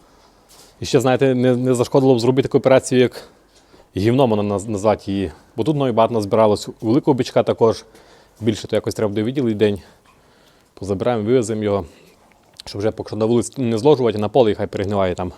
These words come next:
тоді розкидаємо. А зараз планую переводити,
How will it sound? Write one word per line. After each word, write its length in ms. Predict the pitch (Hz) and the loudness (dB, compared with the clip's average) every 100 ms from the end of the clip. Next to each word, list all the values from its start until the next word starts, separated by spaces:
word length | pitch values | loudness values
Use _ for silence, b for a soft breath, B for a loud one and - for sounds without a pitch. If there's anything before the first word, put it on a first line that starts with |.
| - | -12
тоді 140 | 95 | -8
розкидаємо. 480 | 92 - 98 92 92 - _ _ _ _ _ _ _ _ _ _ _ _ - | -6 -6 -6 -6 -6 -14 _ _ _ _ _ _ _ _ _ _ _ _ -2
А 60 | |
зараз 240 | 107 135 - | 0 0 0
планую 440 | 127 131 127 110 - _ _ _ _ _ _ | -2 2 2 2 -2 _ _ _ _ _ _
переводити, 500 | 113 127 117 120 | 0 4 4 0